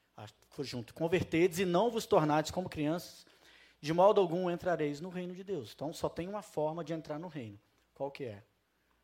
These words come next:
Vai lá em João, por favor, no capítulo três, do um ao cinco. Obrigado. "Havia entre os fariseus um homem chamado Nicodemos, um dos principais dos judeus." Ele era um teólogo da época, um, um homem que conhecia muito e fazia parte do sinédrio.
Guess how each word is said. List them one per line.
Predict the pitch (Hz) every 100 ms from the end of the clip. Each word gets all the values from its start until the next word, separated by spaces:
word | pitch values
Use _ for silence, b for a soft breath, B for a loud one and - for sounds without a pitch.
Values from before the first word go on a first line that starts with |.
| b b b b b -
Vai | 202
lá | 254
em | 226
João, | 175 180 175
por | 170
favor, | 160 139
no | 160
capítulo | 147 143 135 131
três, | 175 170
do | 131
um |
ao | 123
cinco. | - 180 160 - _ _ _ _ _ _ _
Obrigado. | - 113 127 151 165 - b b b b
"Havia | 139 143 202 214
entre | 202 190
os | 170
fariseus | 175 151 139 180 185
um | 180
homem | 170 180
chamado | 175 - 160 165
Nicodemos, | 170 165 175 156 175 156 127
um |
dos | 156 151
principais | - 156 - - - 156 160
dos | 147
judeus." | 143 139 107 101 - - - _ b b b -
Ele | 117
era | 123
um | 131
teólogo | 127 - 180 151 170 156 131
da | 117
época, | 120 139 - 113
um, | 107 107 110 _ _
um | 117
homem | 127 143
que | 143
conhecia | 139 147 - -
muito | 143 143 143
e |
fazia | 156 151
parte | 151 135 131
do | 135
sinédrio. | - 175 107 104